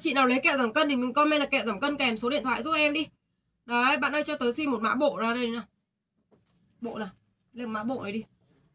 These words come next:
Cái con đá này của nhà mình còn không?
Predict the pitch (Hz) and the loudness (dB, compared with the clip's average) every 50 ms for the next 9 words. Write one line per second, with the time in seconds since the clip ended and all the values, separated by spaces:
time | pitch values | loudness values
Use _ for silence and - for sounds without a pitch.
0 | _ _ _ _ _ _ _ _ _ _ _ _ _ _ _ _ _ _ _ _ | _ _ _ _ _ _ _ _ _ _ _ _ _ _ _ _ _ _ _ _
1 | _ _ _ _ _ _ _ - 233 226 277 262 247 220 202 214 262 285 240 190 | _ _ _ _ _ _ _ -16 -8 -6 -6 -4 -2 0 0 0 0 -2 -4 -6
2 | 185 190 190 190 185 - 208 190 185 190 226 | -8 -8 -8 -8 -8 -8 -6 -8 -8 -8 -10